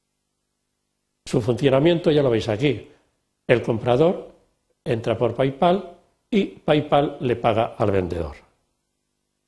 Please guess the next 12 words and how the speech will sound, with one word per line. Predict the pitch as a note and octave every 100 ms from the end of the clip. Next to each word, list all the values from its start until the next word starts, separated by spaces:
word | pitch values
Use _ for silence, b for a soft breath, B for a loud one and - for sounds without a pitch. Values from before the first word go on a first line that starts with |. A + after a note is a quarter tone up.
| _ _
Vamos | F#3+ G3 -
a |
hacer | D3+ E3
ahora | D#3+ D#3 E3 F3 - _ _
un | - D#3
ejemplo | C#3+ C#3+ A2+ A#2
práctico. | G#2+ F2+ E2 G#2 F2+
Vamos | G#2 D#3+ D#3
a |
comprar | C#3 C3 D3 D3+ D3+ -
en | A2+
Mercadona. | G#2 G#2 - F#2+ F2 D2